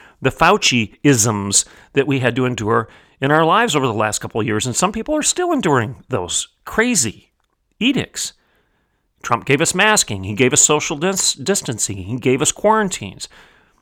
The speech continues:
Under Trump, we shut down the entire economy. Under Trump, we had these jackbooted despots telling us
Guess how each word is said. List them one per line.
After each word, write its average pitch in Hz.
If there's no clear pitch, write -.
Under 120
Trump, 180
we 131
shut 139
down 160
the 170
entire 170
economy. 180
Under 131
Trump, 202
we 143
had 143
these 123
jackbooted 147
despots 175
telling 151
us -